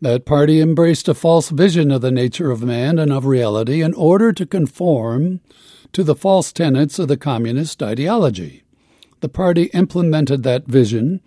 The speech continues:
by the use of unprecedented terror and force. In response, Solzhenitsyn observed that "the truth will make you free, but falsehood always brings violence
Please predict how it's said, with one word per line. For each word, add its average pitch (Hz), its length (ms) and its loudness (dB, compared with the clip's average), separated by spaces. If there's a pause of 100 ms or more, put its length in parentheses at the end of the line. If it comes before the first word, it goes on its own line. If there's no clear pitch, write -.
(440)
by 156 160 2
the 147 140 2
use 190 400 0 (180)
of 135 240 -2
unprecedented 131 1080 -2
terror 120 540 -6
and 131 160 0
force. 80 520 -8 (920)
In 151 160 2
response, 151 720 2
Solzhenitsyn 143 720 2
observed 147 540 0
that 123 400 -2 (600)
"the 160 200 0
truth 226 440 2
will 165 200 6
make 151 240 2
you 139 160 2
free, 147 480 0
but 135 220 -2
falsehood 160 760 2
always 104 720 2 (240)
brings 151 380 2
violence 104 580 -2